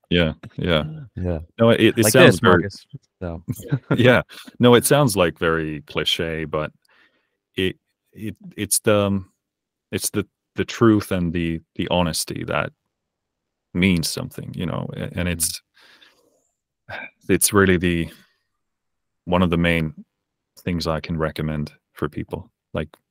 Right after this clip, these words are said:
Speaker 1: be real, do the things that interest you, and, you know, bring it from, from a place that is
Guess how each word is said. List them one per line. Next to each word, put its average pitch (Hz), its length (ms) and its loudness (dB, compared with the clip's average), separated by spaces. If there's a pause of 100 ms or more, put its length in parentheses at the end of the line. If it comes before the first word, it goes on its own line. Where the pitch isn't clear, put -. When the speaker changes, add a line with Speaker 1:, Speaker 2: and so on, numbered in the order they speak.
(380)
Speaker 1:
be 92 160 2
real, 87 380 4
do 85 220 -2
the 82 80 -4
things 80 340 -4
that 76 240 -2 (240)
interest - 480 -4
you, 76 280 -2
and, 110 240 -10 (1700)
you 101 140 0
know, 78 200 -2 (760)
bring 107 180 6
it 107 120 4
from, 90 400 4 (140)
from 85 200 -4
a 82 60 -2
place 82 540 0
that 87 140 0
is 80 260 -2